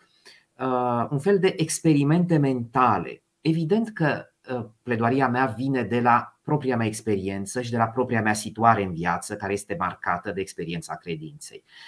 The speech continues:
Dar eu cred că virtuțile descriu un câmp mai larg, și anume spațiul comun în care suntem chemați cu toții să trăim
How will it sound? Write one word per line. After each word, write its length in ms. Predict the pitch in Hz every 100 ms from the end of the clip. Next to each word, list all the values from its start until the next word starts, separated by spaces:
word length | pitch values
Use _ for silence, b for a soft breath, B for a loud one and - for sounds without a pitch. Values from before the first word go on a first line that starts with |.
| B
Dar 120 | - 101
eu 220 | 147 165
cred 500 | 185 160 120 120 - -
că 440 | 123 101 110 -
virtuțile 640 | 101 107 110 147 160 151 131
descriu 540 | 107 104 - 113 127 127
un 180 | 110 110
câmp 280 | 117 117
mai 300 | 107 101 98
larg, 460 | 92 98 90 85 - b b b
și 200 | - 104
anume 320 | 101 113 139
spațiul 600 | 117 - 139 147 - 127
comun 440 | 117 110 104 104 98
în 100 | 90
care 220 | 101 120
suntem 320 | 123 147 175
chemați 480 | 160 120 107 127 -
cu 80 | 110
toții 360 | 120 139 143
să 180 | 104 104
trăim 560 | - 92 78 147 139